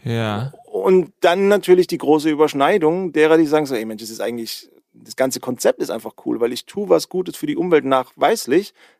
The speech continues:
Speaker 2: und ich spare noch gleichzeitig was." Also, äh, ich tue was für die Umwelt, fürs Gewissen, für den Geldbeutel. Kannst du eigentlich nur gewinnen sozusagen, ne?
Speaker 1: Ja, ich find's interessant, also weil,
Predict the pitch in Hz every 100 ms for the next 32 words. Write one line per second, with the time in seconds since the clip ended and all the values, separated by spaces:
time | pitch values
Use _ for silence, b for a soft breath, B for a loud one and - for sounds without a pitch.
0 | _ - 269 330 135 - 117 123 - 135
1 | - 151 151 - 190 202 135 143 135 b
2 | b b b - - - - - 156 147
3 | 139 156 202 196 160 160 156 190 190 -
4 | 143 170 185 190 202 B - - _ _
5 | - - _ _ _ - 123 - 131 151
6 | 139 156 165 185 226 120 104 - 101 50
7 | - - 156 202 _ b b b b -
8 | 143 - - - 214 180 202 220 - 139
9 | 147 143 147 147 147 147 139